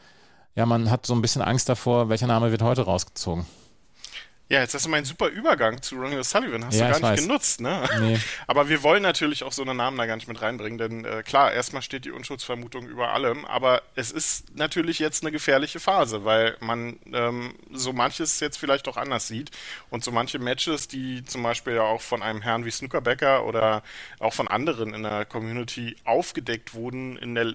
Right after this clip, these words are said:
Speaker 2: in den letzten Jahren, was heißt aufgedeckt, also so ein bisschen angeprangert wurden, hey, da war schon ein bisschen was merkwürdig, ähm,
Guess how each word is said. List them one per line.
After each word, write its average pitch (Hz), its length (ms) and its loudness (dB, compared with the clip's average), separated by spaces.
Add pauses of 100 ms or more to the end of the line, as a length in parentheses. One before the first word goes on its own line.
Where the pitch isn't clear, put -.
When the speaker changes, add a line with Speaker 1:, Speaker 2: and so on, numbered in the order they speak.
Speaker 2:
in 123 80 -6
den 120 140 -2
letzten 120 320 0
Jahren, 110 180 2
was 101 220 -4
heißt 98 120 -8
aufgedeckt, 107 440 -2
also 107 260 -6 (300)
so - 100 -10
ein 120 60 -8
bisschen 147 240 0
angeprangert 131 720 0
wurden, 123 240 -4
hey, 123 280 2
da 135 200 4
war 135 420 4
schon 175 360 0
ein 151 40 -4
bisschen 131 320 0
was 113 180 0
merkwürdig, 143 800 -2
ähm, 127 440 0